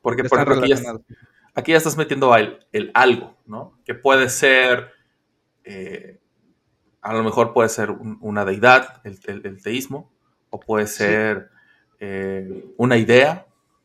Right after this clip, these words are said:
Speaker 2: Ujú.
Speaker 1: que la gente de repente romantiza
Speaker 2: Como el,
Speaker 1: una idea.
Speaker 2: como el nazismo, por ejemplo.
Speaker 1: Ándale.
Speaker 2: O sea, agarrando, ajá, sí, sí.
Speaker 1: O, o la revolución cubana, pon tú,
Speaker 2: Ah, ándale,
Speaker 1: el
Speaker 2: ándale, pon tú.
Speaker 1: comunismo,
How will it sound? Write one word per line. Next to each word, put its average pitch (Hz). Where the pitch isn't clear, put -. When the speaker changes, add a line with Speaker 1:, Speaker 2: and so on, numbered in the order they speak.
Speaker 2:
Ujú. 117
Speaker 1:
que 107
la 104
gente 110
de 113
repente 110
romantiza 117
Speaker 2:
Como -
el, 113
Speaker 1:
una 117
idea. 113
Speaker 2:
como 151
el 143
nazismo, 170
por 127
ejemplo. 151
Speaker 1:
Ándale. 143
Speaker 2:
O 107
sea, 196
agarrando, 147
ajá, 151
sí, 143
sí. 143
Speaker 1:
O, 117
o 127
la 123
revolución 113
cubana, 120
pon 107
tú, 135
Speaker 2:
Ah, 127
ándale, 151
Speaker 1:
el 185
Speaker 2:
ándale, 139
pon 123
tú. 139
Speaker 1:
comunismo, 147